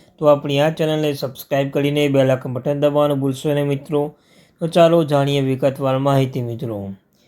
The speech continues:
એક પોઇન્ટ બે કરોડ કેન્દ્રીય કર્મચારી અને પેન્શનો માટે એક સારા સમાચાર આવે છે. વાસ્તવમાં મોંઘવારી ભથ્થામાં ડીએમાં વધારો સાથે સરકારી કર્મચારીઓના મૂળ પગારમાં મોટો ઉછાળો આવવાનો છે મિત્રો.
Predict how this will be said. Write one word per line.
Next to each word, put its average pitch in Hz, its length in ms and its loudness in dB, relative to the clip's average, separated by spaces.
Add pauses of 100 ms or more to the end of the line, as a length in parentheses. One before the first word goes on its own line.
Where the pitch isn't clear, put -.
(360)
એક 151 240 0
પોઇન્ટ 151 220 0
બે 170 220 4
કરોડ 165 320 0
કેન્દ્રીય 147 500 0
કર્મચારી 147 680 2
અને 147 140 0
પેન્શનો 143 540 -2
માટે 143 400 0 (380)
એક 143 140 -4
સારા 147 280 4
સમાચાર 151 480 2
આવે 143 260 2
છે. 156 340 -6 (400)
વાસ્તવમાં 160 560 2
મોંઘવારી 147 360 2
ભથ્થામાં 143 580 0
ડીએમાં 143 340 0
વધારો 139 340 2
સાથે 147 320 0
સરકારી 147 480 -2
કર્મચારીઓના 143 640 0
મૂળ 139 240 -2
પગારમાં 139 540 0
મોટો 127 220 -2
ઉછાળો 135 420 0
આવવાનો 131 520 0
છે 165 160 2
મિત્રો. 151 440 -4